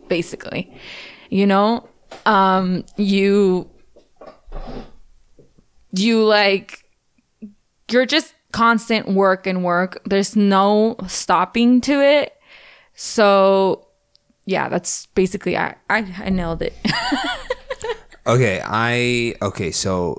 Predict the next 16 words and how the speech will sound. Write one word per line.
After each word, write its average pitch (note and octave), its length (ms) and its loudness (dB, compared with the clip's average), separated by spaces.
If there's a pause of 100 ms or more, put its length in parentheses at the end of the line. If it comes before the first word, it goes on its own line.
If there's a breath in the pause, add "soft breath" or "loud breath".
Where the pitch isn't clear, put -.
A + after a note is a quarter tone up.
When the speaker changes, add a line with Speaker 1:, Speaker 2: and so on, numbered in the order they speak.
(120)
Speaker 2:
let's G2 340 -4
talk A2 240 -2
about A2+ 220 -4
the A2 80 -6
worst A2 280 -4
case A2 240 -4
scenarios F#2 560 -4
now. F2+ 140 -6
So F2+ 320 -4
again, F#2 480 -4
I'm F2 220 -4
gonna G2+ 120 -4
say G2 220 -6
my F2+ 260 -4
worst G2+ 300 -2
case, - 240 -8